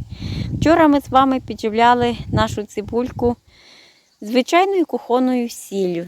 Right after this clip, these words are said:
Друзі, в нас пішов дощик дуже гарний, сіль розчинилась, розтанула і пішла в землю,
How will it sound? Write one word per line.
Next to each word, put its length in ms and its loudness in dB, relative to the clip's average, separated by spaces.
Друзі, 580 -8
в 40 -10
нас 180 -6
пішов 360 -12
дощик 580 -4
дуже 260 -6
гарний, 520 -4
сіль 320 -2
розчинилась, 960 -2
розтанула 960 -4
і 120 -8
пішла 460 -4
в 60 -6
землю, 580 -2